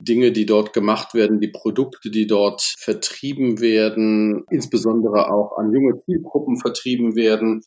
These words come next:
ganz andere Dinge im Sinn haben, als sicherzustellen, hier wirklich das Beste, äh, für den Konsument bereitzustellen, für, um das sozusagen auch die Teenager bereitzustellen.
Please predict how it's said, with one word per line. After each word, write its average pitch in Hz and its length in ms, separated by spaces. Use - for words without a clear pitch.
ganz 123 240
andere 131 400
Dinge 143 240
im 117 160
Sinn 139 460
haben, 117 640
als 110 580
sicherzustellen, 113 1080
hier - 280
wirklich 127 260
das 107 220
Beste, 117 640
äh, 113 200
für - 140
den 104 180
Konsument 113 640
bereitzustellen, 107 1080
für, 104 360
um - 80
das - 180
sozusagen 90 580
auch - 140
die 90 160
Teenager 127 560
bereitzustellen. 98 920